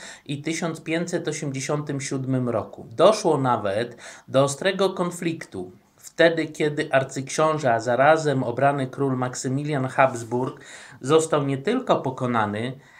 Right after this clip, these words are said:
ale nawet wzięty do niewoli, i to trzeba pamiętać, em, i, e, to na terenie, mm, wzięty do niewoli został nie na terenie Rzeczpospolitej, ale na terenie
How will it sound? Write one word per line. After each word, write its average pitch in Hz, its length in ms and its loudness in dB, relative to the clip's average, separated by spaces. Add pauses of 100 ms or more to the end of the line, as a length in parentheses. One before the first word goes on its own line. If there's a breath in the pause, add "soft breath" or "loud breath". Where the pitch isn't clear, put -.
(180 loud breath)
ale 147 340 8
nawet 175 380 2
wzięty 185 460 -2
do 151 140 0
niewoli, 143 680 0 (240 loud breath)
i 131 100 -10
to 151 120 2
trzeba 147 440 2
pamiętać, 135 800 0 (220 loud breath)
em, 127 720 2 (320)
i, 175 260 -2 (280 loud breath)
e, 151 320 4
to 165 340 4
na 160 220 0
terenie, 147 720 0
mm, 143 440 -2 (340)
wzięty 160 440 -2
do 151 120 0
niewoli 151 420 0
został 147 440 -2
nie 170 140 -2
na 190 140 2
terenie 151 420 -2
Rzeczpospolitej, 139 920 -4
ale 120 220 -2
na 139 140 -2
terenie 147 560 0